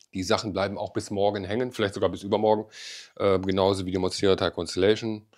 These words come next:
Das, äh, eilt gar nicht, ne? Man muss, ähm, nein, nicht man muss, sondern man kann sich da echt die Ruhe antun, ne? Definitiv. Auch interessant, wie gesagt, bei dem Philodendron, was wir jetzt gerade nochmal gesehen haben, die sind so hammermäßig unempfindlich, ne?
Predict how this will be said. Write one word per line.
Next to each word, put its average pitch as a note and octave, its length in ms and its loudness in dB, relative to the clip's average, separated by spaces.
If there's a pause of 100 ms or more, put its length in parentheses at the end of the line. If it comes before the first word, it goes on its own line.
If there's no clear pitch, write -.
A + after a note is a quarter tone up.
(480)
Das, - 480 -10
äh, E2+ 240 -10
eilt F2+ 280 -6
gar D#2 200 -4
nicht, D2 180 -16
ne? G2 100 -6
Man F#2+ 160 -4
muss, G#2 360 -6
ähm, F2+ 440 -2
nein, G2 400 -4
nicht G2+ 240 -8
man F#2+ 120 -2
muss, G#2 160 -2
sondern F2+ 180 -4
man F#2 80 -4
kann G#2 260 -4
sich - 140 -12
da - 80 -12
echt - 200 -14
die G2 40 -8
Ruhe F2+ 280 -4
antun, D#2 300 -20
ne? F2+ 140 -20 (500)
Definitiv. G2 800 -2
Auch F#2+ 140 -2
interessant, G#2 520 -2
wie G2+ 120 -6
gesagt, G#2 220 -4
bei G2 60 -4
dem F#2+ 120 -6
Philodendron, G#2+ 500 -2
was A2+ 160 0
wir A2+ 80 0
jetzt G#2+ 160 -4
gerade G#2+ 140 2
nochmal G#2+ 180 -2
gesehen G2+ 300 -2
haben, G#2+ 220 -2 (420)
die F#2+ 120 -6
sind G#2 300 -6
so G#2+ 440 -2
hammermäßig A2+ 1080 -4
unempfindlich, G#2+ 960 -6
ne? F#2+ 200 -8